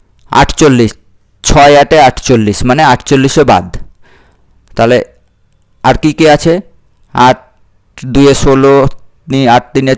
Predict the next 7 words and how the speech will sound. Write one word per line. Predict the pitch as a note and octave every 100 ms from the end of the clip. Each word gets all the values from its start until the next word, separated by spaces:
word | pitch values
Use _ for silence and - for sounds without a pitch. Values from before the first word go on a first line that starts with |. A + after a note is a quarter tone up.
| C#3
চব্বিশ, | B2 A2 C3+ C#3 - -
আট | B2 -
চারে | C3 C3 B2+
বত্রিশ, | B2 - C3 C3+ C3 - - - _ _ -
আট | A#2 -
পাঁচে | - C3 D3+ D#3 -
চল্লিশ, | B2+ B2 B2+ C3+